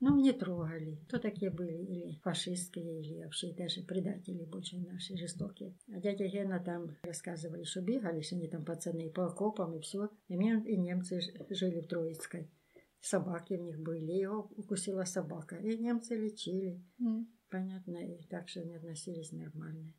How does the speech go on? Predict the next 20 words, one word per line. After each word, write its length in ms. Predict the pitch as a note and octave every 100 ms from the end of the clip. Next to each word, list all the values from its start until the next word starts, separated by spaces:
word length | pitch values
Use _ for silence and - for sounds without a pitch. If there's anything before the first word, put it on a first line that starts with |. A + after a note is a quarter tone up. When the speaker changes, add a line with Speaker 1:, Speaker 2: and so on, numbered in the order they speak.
| _ -
Speaker 1:
Тоже 160 | F3+
бабушка 320 | F3+ E3+ -
говорит, 200 | F3 F3+
отрезали, 520 | F#3 G#3 A3+ G3+ F#3 F3+
ещё 220 | F3+ F3+
переживай, 600 | F#3 F#3 F3+ G3 G#3 F#3+
где 200 | D#3+ F3
мы 160 | F3+ E3+
остались 480 | - G3+ F#3+ D#3 -
там, 240 | E3 E3+
а 120 | D#3+ - - _ -
она 240 | F3+ F#3
здесь. 260 | F3 F3 -
А 40 |
потом, 220 | A3+ A#3+ A3+
говорит, 240 | G#3 F#3+
быстро-быстро 680 | A3 G#3 G3 F#3 G3+ F#3+ F#3
как-то 320 | F#3 E3+ - F3+
немцы 400 | F3+ F3 F3+ F3
прогнали, 640 | F3 E3+ F#3 G#3 G3